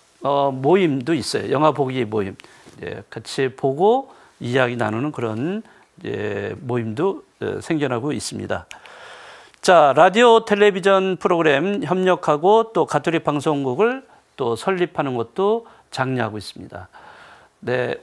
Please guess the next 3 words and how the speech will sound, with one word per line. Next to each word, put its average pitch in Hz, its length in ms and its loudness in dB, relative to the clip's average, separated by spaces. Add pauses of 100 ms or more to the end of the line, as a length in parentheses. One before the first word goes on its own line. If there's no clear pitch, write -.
(400)
저희 175 720 0
한국교회는 175 800 -2
이미, 147 480 -2